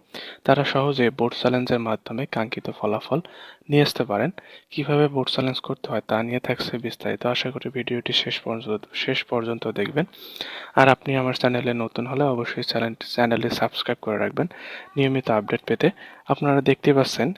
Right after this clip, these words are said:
আহ, এই রেজাল্ট শিটে বাংলায়, আহ, গ্রেড বি, ইংলিশে সি,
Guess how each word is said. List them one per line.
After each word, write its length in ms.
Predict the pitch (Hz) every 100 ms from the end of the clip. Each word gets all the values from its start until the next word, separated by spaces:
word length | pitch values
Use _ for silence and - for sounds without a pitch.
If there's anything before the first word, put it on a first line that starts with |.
| -
আহ, 80 | 120
এই 220 | - 123
রেজাল্ট 340 | 120 117 127
শিটে 320 | - 117 113 180 _ 113
বাংলায়, 500 | 113 113 113 120 180 _ _ _ _ -
আহ, 180 | 110
গ্রেড 280 | 107 127 117 -
বি, 180 | 104 185 - - - 143
ইংলিশে 500 | 139 135 - 139 147
সি, 420 | - - 123 120